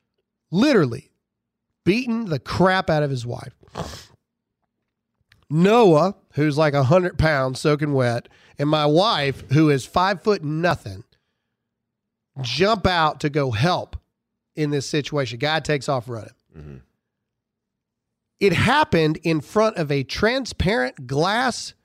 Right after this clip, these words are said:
Speaker 1: storefront where people were eating, and inside were multiple grown men who saw it happening, and they did nothing.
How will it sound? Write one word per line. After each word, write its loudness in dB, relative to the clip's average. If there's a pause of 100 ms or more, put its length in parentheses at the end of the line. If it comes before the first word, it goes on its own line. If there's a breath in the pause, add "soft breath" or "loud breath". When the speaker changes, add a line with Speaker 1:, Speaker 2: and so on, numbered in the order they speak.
(300)
Speaker 1:
storefront 2 (200)
where -2
people 0
were 0
eating, -2 (280 soft breath)
and -4
inside 0 (440)
were 0
multiple 2
grown 2
men -2 (320)
who 4
saw 0
it -6
happening, -4
and -6
they -6 (180)
did -2 (480)
nothing. -2